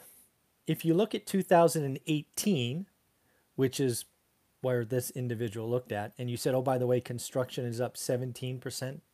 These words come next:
since two thousand and eighteen," that's mathematically correct. But the interpretation that that is somehow surging or record-breaking or whatnot is, again, inaccurate. I have been in the market for twenty years,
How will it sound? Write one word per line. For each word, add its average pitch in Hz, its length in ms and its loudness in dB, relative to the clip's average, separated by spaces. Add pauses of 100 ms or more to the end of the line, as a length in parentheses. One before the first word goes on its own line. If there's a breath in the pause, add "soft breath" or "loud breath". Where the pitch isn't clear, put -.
(120)
since 127 240 -12
two 139 160 -6
thousand 131 360 -2
and 123 100 -10
eighteen," 147 420 -8 (840 soft breath)
that's 180 260 -4
mathematically 135 960 2
correct. 143 560 -2 (1300)
But 151 120 0
the 180 140 -6
interpretation 175 840 2
that 131 140 0
that 147 240 4
is 139 140 0
somehow 135 360 0
surging 143 680 0
or 123 180 -4
record-breaking 139 880 0
or 120 180 -2
whatnot 170 560 -2
is, 113 400 -2 (320)
again, 117 460 0 (100)
inaccurate. 120 720 -6 (680 soft breath)
I 131 80 2
have 135 160 0
been 147 180 2
in 160 240 0
the 165 60 2
market 139 360 -2
for 131 120 -12
twenty 127 360 -6
years, 123 380 -6